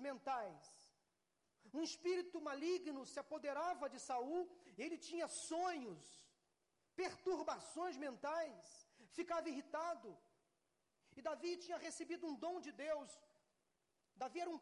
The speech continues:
poeta, um músico, tocava harpas. E ele então pegava a sua harpa e acalmava o coração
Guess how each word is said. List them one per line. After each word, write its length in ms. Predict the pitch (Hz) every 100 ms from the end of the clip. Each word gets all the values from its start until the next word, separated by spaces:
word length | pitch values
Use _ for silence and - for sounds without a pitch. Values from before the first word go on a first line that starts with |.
| 320
poeta, 520 | 269 269 302 - 208 147 - _ _ 285
um 60 | 302 285 330
músico, 480 | 359 202 220 - 185
tocava 320 | 294 330 294 285 277
harpas. 500 | 302 - - 202 151 - - _ _ _ 226
E 80 |
ele 100 | 359 339
então 140 | 349 330
pegava 380 | 311 311 349 330
a 80 | -
sua 180 | 302 277 285 330
harpa 300 | 262 - 339 - -
e 60 | 269 320
acalmava 600 | 330 294 311 349 339 311
o 100 | -
coração 400 | 277 233 -